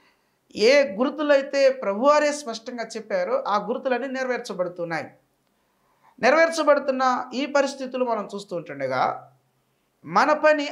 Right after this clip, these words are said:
ఆయన ఎప్పుడు వస్తాడు, ఇంకా రాడా, ఆ రా-, వస్తాడా రాడా, ఈ విధమైన ఆలోచన మనం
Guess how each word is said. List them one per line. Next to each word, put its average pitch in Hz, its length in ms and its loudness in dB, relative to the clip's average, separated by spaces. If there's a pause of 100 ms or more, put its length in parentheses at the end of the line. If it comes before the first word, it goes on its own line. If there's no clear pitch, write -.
ఆయన 233 180 -2
ఎప్పుడు 214 300 0
వస్తాడు, 233 640 -2
ఇంకా 214 180 0
రాడా, 214 580 2 (340)
ఆ 170 140 0
రా-, 185 260 4
వస్తాడా 226 460 2
రాడా, 220 340 2 (320)
ఈ 269 180 -4
విధమైన 277 360 -2
ఆలోచన 262 500 2
మనం 240 200 -6